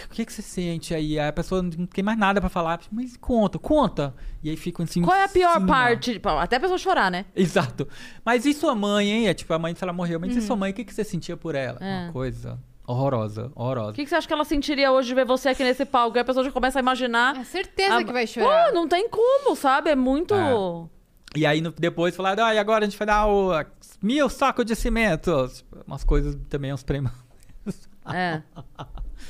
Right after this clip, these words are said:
Speaker 1: Isso
Speaker 3: É
Speaker 1: acontece demais.
Speaker 3: complicado,
Speaker 1: Isso
Speaker 3: né?
Speaker 1: acontece demais. A gente tem muito cuidado de também não, é, de não explorar a, a,
Speaker 3: Uhum.
Speaker 1: a, o universo da pessoa, a história da pessoa. Inclusive, a gente tenta blindar,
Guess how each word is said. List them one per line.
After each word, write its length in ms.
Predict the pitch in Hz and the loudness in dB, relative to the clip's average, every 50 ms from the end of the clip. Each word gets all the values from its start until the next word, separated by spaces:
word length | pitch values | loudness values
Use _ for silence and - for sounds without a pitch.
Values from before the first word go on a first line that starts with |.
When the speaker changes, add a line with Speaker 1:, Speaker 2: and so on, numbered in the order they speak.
| - - - - - | -14 -14 -14 -16 -10
Speaker 1:
Isso 80 | - - | -4 -2
Speaker 3:
É 120 | - 214 | 0 2
Speaker 1:
acontece 260 | - - 156 156 - | 2 4 4 2 2
demais. 240 | - - - - - | 2 2 2 2 0
Speaker 3:
complicado, 240 | - 285 285 277 226 196 | -2 -4 -6 -6 -6 -4
Speaker 1:
Isso 60 | 190 | -4
Speaker 3:
né? 60 | 139 | -2
Speaker 1:
acontece 180 | 143 147 143 135 | 0 0 0 0
demais. 340 | 156 160 143 120 110 104 - | 0 -2 -2 -2 -2 -2 -4
A 80 | 123 | -6
gente 120 | 120 127 123 | -6 -4 -4
tem 140 | - 156 160 | -2 -2 0
muito 220 | 160 160 165 - | 0 0 0 0
cuidado 420 | - 190 160 143 143 151 165 180 | 0 2 4 4 4 4 2 0
de 140 | 165 - 160 | -4 -6 -4
também 320 | - 165 151 151 147 151 160 | -2 0 0 0 -2 -2 -2
não, 480 | 156 156 156 160 170 170 165 160 143 - | -2 -2 -2 -2 -2 -2 -2 -4 -4 -4
é, 140 | - 135 127 | -4 -4 -4
de 120 | 123 135 139 | -4 -6 -8
não 80 | 143 156 | -8 -6
explorar 680 | 143 - - 175 170 170 151 139 131 143 165 185 185 - | -4 -2 2 4 4 4 4 4 2 0 -2 -4 -8 -10
a, 300 | - 143 131 120 - 139 | -8 -6 -6 -2 0 0
a, 60 | 131 127 | 0 0
Speaker 3:
Uhum. 60 | 135 - | -2 -2
Speaker 1:
a, 300 | 127 127 120 120 120 - - - - - - - | -2 -2 0 -2 -4 -6 -12 -18 -20 -20 -18 -12
o 60 | - 135 | -6 -4
universo 520 | 139 151 156 131 123 139 139 160 160 - | -2 -2 -2 0 2 4 4 4 2 0
da 80 | 165 143 | -4 -4
pessoa, 440 | - 139 - - 156 165 165 151 143 | -4 -6 -6 -2 0 0 2 2 0
a 40 | 143 | -2
história 360 | - - - 151 151 165 165 | -2 -2 0 2 2 4 2
da 60 | 147 | 0
pessoa. 360 | - 139 - - 160 180 180 - - - - - - | -2 -4 -2 -2 -2 -2 -2 -6 -14 -20 -20 -10 -4
Inclusive, 520 | 165 208 226 254 214 170 175 196 196 196 | -4 -2 -2 -2 -2 0 0 0 0 0
a 40 | 190 | -2
gente 120 | 180 170 | -4 -4
tenta 160 | - 190 - 170 | -6 -4 -4 -2
blindar, 640 | 165 180 220 277 285 208 165 151 147 165 190 - | -2 -2 -2 -2 0 2 2 2 4 2 0 -2